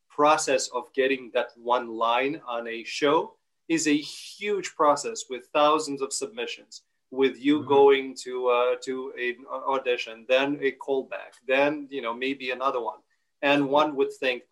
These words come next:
Speaker 1: why would you care if I'm a cop and I'm telling you, "Yeah, it happened over there, he went this way," right?
Speaker 2: Yeah.
Speaker 1: Why would they care? It's because of what you just said, because we're in this world and the audience is watching. And if one thing stands out,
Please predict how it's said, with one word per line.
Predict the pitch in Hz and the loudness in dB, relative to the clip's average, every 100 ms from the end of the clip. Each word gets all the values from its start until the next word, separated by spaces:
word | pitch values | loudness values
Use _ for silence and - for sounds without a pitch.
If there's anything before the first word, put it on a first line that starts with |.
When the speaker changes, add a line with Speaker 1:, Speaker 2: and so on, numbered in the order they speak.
| _ - | _ -18
Speaker 1:
why | 120 131 143 165 | -2 4 6 4
would | 135 139 | 0 -8
you | 135 135 | -10 -12
care | - 147 143 123 117 | -6 0 2 2 0
if | 127 - | -8 -4
I'm | 135 160 160 | 0 0 0
a | 135 123 | -4 -6
cop | - 135 120 - | 0 4 4 2
and | 127 | -6
I'm | 127 123 | -8 -6
telling | - 127 127 | 0 0 0
you, | 127 | -6
"Yeah, | 123 170 156 | -2 2 4
it | 123 | 2
happened | 143 143 131 | 0 -2 -4
over | 120 123 | -6 -2
there, | 143 135 | 0 0
he | - 120 | -2 -10
went | 117 113 | -10 -6
this | 139 139 | -4 -4
way," | 123 - _ _ _ _ | -8 -14 _ _ _ _
right? | 147 147 143 | 2 2 -2
Speaker 2:
Yeah. | - | -4
Speaker 1:
Why | 131 147 | 4 4
would | 170 151 - | 4 -2 -2
they | 123 120 | -4 -4
care? | - 139 113 - _ - | 0 2 2 -2 _ 0
It's | 175 143 | 0 4
because | 160 156 160 151 | 2 4 4 4
of | 151 | 0
what | 135 147 - | 2 0 0
you | 139 | -6
just | 139 131 127 | -2 -2 -2
said, | - 151 104 - _ 135 | 0 0 0 -10 _ -6
because | 135 135 135 131 131 _ _ | -4 0 2 2 -2 _ _
we're | 123 143 156 156 | 0 4 4 2
in | 165 180 165 | 0 2 0
this | 156 - | -2 -4
world | 131 151 139 113 110 - | -2 2 4 2 -2 -6
and | 135 135 | -4 -4
the | 131 | -2
audience | 135 147 147 143 143 | 2 2 0 -6 -8
is | 127 | -12
watching. | 123 135 135 - 110 | -2 2 2 0 -12
And | 113 | -14
if | - - | -18 -4
one | 135 143 143 | 0 0 0
thing | 147 139 | -4 -4
stands | - 131 127 120 | -4 -4 -4 0
out, | 160 190 196 | 2 2 0